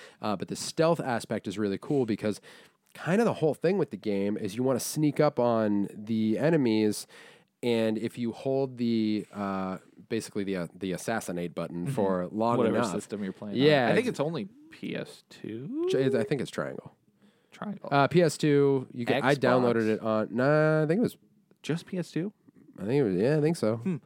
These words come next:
Speaker 2: Uh, but yeah, it's on P S four now too.
Speaker 1: Yeah.
Speaker 2: Yeah.
Speaker 1: Um, so, uh, you know, the longer you hold the attack button, the more brutal the kill is.
Speaker 2: Right.
Speaker 1: Um,
Speaker 2: Mm-hmm.
Speaker 1: so it, you know, it'll go from the,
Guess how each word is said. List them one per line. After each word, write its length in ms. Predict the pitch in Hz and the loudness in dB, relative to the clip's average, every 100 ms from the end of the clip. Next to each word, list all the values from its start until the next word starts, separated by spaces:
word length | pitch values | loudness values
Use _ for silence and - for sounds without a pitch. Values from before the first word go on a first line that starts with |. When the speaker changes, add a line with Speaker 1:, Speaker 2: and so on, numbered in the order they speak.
| - | -4
Speaker 2:
Uh, 180 | - 151 | 4 4
but 160 | 143 170 | 6 4
yeah, 140 | 170 | 4
it's 100 | 139 | 4
on 140 | 143 | 2
P 100 | 123 | 2
S 80 | 107 | -4
four 200 | - 98 | -2 -6
now 200 | 95 - | -4 -8
too. 140 | - - - _ | -10 -16 -18 _
Speaker 1:
Yeah. 240 | 139 131 85 | 0 0 -2
Speaker 2:
Yeah. 140 | 120 - - | -8 -8 -8
Speaker 1:
Um, 540 | 127 131 120 113 113 - - | -4 -2 -2 -4 -6 -10 -8
so, 500 | - 143 127 123 - - | 2 4 6 4 0 0
uh, 60 | 131 | 2
you 240 | 117 135 | 4 4
know, 100 | 131 | 4
the 80 | 113 | 6
longer 340 | 120 131 131 | 6 6 6
you 160 | 127 120 | 4 4
hold 220 | 113 117 | 4 2
the 100 | 113 | 4
attack 360 | 101 135 135 - | 2 2 0 0
button, 420 | 113 95 101 98 _ - | -2 0 -4 -4 _ -4
the 100 | 107 | -2
more 300 | 104 110 107 | 2 2 2
brutal 440 | 95 117 120 101 | 2 2 2 0
the 100 | 90 | -2
kill 300 | 90 120 90 | -2 -2 -2
is. 200 | 60 - | -4 2
Speaker 2:
Right. 240 | 147 143 95 - - | 4 4 2 -10 -8
Speaker 1:
Um, 100 | 101 101 101 101 | -2 0 2 0
Speaker 2:
Mm-hmm. 60 | |
Speaker 1:
so 440 | 123 123 107 104 104 | 0 2 4 2 2
it, 240 | 110 107 | 0 -2
you 120 | 113 | 0
know, 180 | 110 95 | 2 2
it'll 180 | 95 95 | 2 0
go 240 | - 107 | 2 2
from 520 | 98 113 101 98 95 87 | 2 2 2 2 -2 -2
the, 220 | 107 92 | 0 0